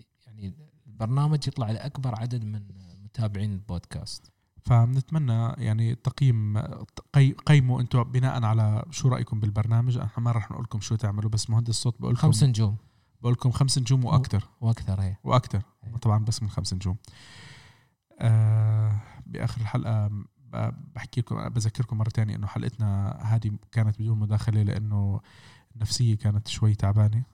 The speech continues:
Speaker 2: الحلقة الجاية رح تكون فقط مخصصة لمداخلاتكم، اقتراحاتكم. ما رح نحكي أي شيء غير على المداخلات اللي أنتوا رح تكو-، رح تبعتوا لنا إياها.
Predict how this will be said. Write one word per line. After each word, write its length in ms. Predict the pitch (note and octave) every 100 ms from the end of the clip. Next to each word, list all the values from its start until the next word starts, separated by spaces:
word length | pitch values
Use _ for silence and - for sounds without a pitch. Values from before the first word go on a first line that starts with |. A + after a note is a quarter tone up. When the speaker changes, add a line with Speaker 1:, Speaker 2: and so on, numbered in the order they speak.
| _ -
Speaker 2:
الحلقة 440 | G#2 F#2+ - A#2
الجاية 280 | A#2 A2 A2
رح 120 | G2
تكون 260 | - - G#2+
فقط 460 | - C#3 C3 -
مخصصة 520 | A2+ - A#2 - - A2+
لمداخلاتكم، 800 | G#2+ G2+ G2 G#2+ A2 - A#2 -
اقتراحاتكم. 760 | - - A2 G2+ - A2 - A#2+ - _ _ _ _ _ A#2+
ما 100 | B2
رح 200 | G#2+ B2
نحكي 260 | - -
أي 100 | A#2+
شيء 220 | A#2+ - A#2
غير 280 | B2+ C3+
على 220 | C3 A#2 A#2
المداخلات 500 | A2 A2 A#2 A#2 A2
اللي 120 | A2
أنتوا 200 | A#2 G#2+
رح 80 | -
تكو-، 360 | - - -
رح 80 | G2
تبعتوا 360 | - G2+ - A2
لنا 100 | A2
إياها. 360 | A2+ A2 C3